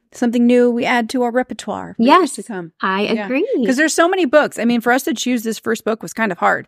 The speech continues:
Speaker 2: It was.
Speaker 1: So, 'cause there, there's a big list of books that we have compiled of, like, okay,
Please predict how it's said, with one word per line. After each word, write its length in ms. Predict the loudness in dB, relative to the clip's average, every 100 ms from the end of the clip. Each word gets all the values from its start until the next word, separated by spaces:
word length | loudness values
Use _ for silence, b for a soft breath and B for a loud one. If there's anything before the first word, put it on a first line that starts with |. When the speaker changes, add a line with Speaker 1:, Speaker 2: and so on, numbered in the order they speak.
| 2
Speaker 2:
It 140 | 4
was. 160 | 6 6
Speaker 1:
So, 240 | 4 4
'cause 200 | 0 0
there, 220 | 2 2
there's 260 | 2 0 0
a 60 | -4
big 400 | 0 4 4 2
list 500 | 0 0 0 -4 -6
of 260 | -10 -2
books 260 | 2 2 0
that 160 | -2 0
we 80 |
have 180 | -2 -2
compiled 540 | -2 0 2 4 4 0
of, 140 | -2
like, 180 | -2 -2
okay, 460 | -2 0 0 -2